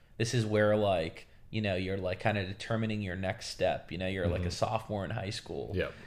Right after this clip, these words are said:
Speaker 1: You know, cliques start to become a real thing. You know, you find the girl that you wanna date, or, you know, you find the sports team you wanna join. You know, there's all these kinda stereotypical things going on.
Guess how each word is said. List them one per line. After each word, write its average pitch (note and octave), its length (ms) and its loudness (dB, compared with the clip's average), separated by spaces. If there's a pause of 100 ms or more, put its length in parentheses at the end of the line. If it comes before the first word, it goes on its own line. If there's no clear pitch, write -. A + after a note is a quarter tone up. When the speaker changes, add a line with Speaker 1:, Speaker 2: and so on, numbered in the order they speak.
(100)
Speaker 1:
You G#2 80 -2
know, F#2+ 240 2
cliques A#2 360 4
start D#2 280 0
to - 60 -12
become F#2 260 -4
a F#2 40 -2
real F#2 240 -2
thing. D#2 360 -6
You G2+ 80 -4
know, G2 60 -2
you G2+ 180 -6
find G#2+ 420 6 (400)
the A2+ 80 -4
girl A2+ 380 4
that F#2+ 100 -4
you F2+ 140 -6
wanna E2+ 180 -6
date, F2+ 500 -2
or, G2 560 2
you G#2+ 140 0
know, F2+ 440 0 (200)
you G#2 100 -2
find G#2 320 6
the G2 40 -2
sports A#2 420 0
team F2+ 240 -6
you F2+ 80 -4
wanna D#2+ 220 -2
join. F#2 340 -2
You F#2 80 -6
know, G#2+ 140 0
there's G2+ 200 -2
all C#3 300 8
these C3+ 160 2
kinda G#2+ 240 0
stereotypical G#2 960 -2
things F#2+ 360 -6
going D#2+ 280 -2
on. A2 340 6